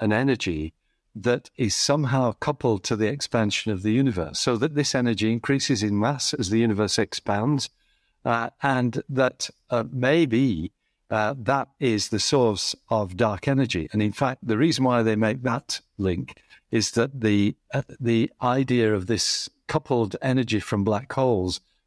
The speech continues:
going into the universe itself, actually, uh, when you do the calculations as to how much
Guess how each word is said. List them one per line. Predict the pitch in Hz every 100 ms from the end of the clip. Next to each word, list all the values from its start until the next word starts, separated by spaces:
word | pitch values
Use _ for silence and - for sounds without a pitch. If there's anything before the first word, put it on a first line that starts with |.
| -
going | 123 123
into | 117 107 113
the | 104
universe | 101 98 143 131 101 92 -
itself, | - - 127 110 80 - - _ _ _
actually, | 127 139 - 120 107 101 - _ _ -
uh, |
when | 104 131
you | 143
do | 135 123
the |
calculations | 120 139 135 131 123 113 127 98
as | 104
to | - 98
how | 123 123
much | 117 139 -